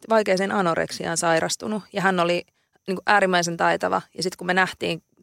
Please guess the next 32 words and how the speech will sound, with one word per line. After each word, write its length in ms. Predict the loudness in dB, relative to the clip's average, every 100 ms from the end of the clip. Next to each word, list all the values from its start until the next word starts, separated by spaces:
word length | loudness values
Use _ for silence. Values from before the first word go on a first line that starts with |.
| -4
kilpakumppanit 760 | -2 -2 -6 -8 -6 -4 -2
aina 220 | 0 0
siellä, 360 | -2 0 0 -2 _ _ _ _ _ 0
se 80 | 4
ei 60 |
ollut 140 | 4 2
siis 240 | -4 -4
mun 180 | -4 -6
kanssa 200 | -4 -2
samassa 260 | -2 -2 0
seurassa, 400 | 0 -2 -4 -8
se 80 |
asu-, 320 | -6 -4 -6 -6 -4 -2 0
eri 200 | 0 0
kaupungissa 420 | -2 -4 -6 -8
tämä, 180 | -8 -8 -12 -8
tämä 180 | -4
tyttö, 300 | -2 -4 -2
niin 140 | -4 -2
tota, 240 | -2 -4 -6 _ _ 0
nähtiin 320 | 2 4 4
aina, 140 | 2
että 100 | 0
miten 180 | -2 -4
hän 100 | -2
kuihtui 340 | 0 0 0
ja 80 | -6 -2
kuihtui 400 | -4 -4 -6 -4
ja 140 | -4 -8 _ _ _
kaikki 320 | 0 2 0
niin 200 | -2 -4
kuin 200 | -6